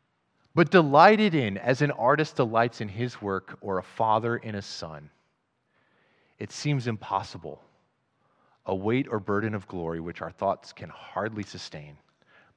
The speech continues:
but so it is. You, Christian,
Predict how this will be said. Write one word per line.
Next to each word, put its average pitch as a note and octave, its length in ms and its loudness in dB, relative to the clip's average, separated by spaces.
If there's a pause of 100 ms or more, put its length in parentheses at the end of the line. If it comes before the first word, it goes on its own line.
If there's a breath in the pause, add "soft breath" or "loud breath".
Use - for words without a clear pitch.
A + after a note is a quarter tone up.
but - 120 -12
so D#2 320 -10
it C2 80 -14
is. - 300 -20 (2750 soft breath)
You, G#2+ 260 -4
Christian, D2+ 500 -10